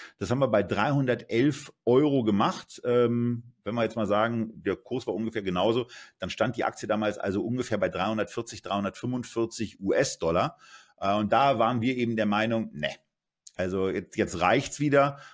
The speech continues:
und haben uns wieder ein Discount-Zertifikat, äh, genommen. Wenn ich das richtig in Erinnerung habe, war es eins auf, äh, mit einem Cap von zweihundertachtzig U-S-Dollar. Und das haben wir dann eben umgekehrt, äh, umgerechnet zu diesem Preis gekauft. Sicherlich eine begrenzte Ertragschance, aber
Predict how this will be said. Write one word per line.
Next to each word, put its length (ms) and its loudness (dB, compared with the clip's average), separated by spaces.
und 120 -6
haben 120 0
uns 180 -6
wieder 300 2
ein 120 0
Discount-Zertifikat, 1300 0
äh, 200 -2
genommen. 380 0
Wenn 120 0
ich 100 -6
das 160 -10
richtig 260 -8
in 80 2
Erinnerung 360 0
habe, 280 0
war 160 2
es 140 -4
eins 460 -6
auf, 520 0
äh, 240 -2
mit 160 -4
einem 180 -2
Cap 220 -4
von 180 -8
zweihundertachtzig 1160 -4
U-S-Dollar. 720 0
Und 140 -12
das 140 -6
haben 160 -2
wir 100 2
dann 160 -2
eben 220 -8
umgekehrt, 680 -4
äh, 600 -4
umgerechnet 560 -6
zu 100 -14
diesem 240 -8
Preis 380 0
gekauft. 500 0
Sicherlich 440 -2
eine 120 -6
begrenzte 480 -4
Ertragschance, 880 -4
aber 400 0